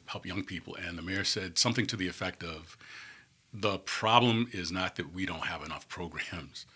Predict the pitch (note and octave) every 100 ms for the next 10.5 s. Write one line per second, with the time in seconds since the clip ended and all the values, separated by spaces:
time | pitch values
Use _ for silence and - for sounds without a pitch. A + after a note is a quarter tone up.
0 | - - - - F2 D2+ - D2 C2 G#2
1 | G2+ E2+ D2 E2+ E2+ F#2+ G#2 G2+ E2 D#2
2 | F2+ D#2 B1+ A#1 - - - - - -
3 | _ F2 - F2+ G2 G2 G2 F2+ D#2+ E2+
4 | - F#2 E2 D2+ - E2+ D#2 D2+ - C#2+
5 | C2 - - - _ _ _ _ _ _
6 | _ _ _ _ - D2+ C2+ B1+ B1 -
7 | _ _ _ _ _ - D2+ - - -
8 | - - - - - - - - - -
9 | - - - - - - _ - A#2+ D#2+
10 | A#2+ C#3+ F3 F#2+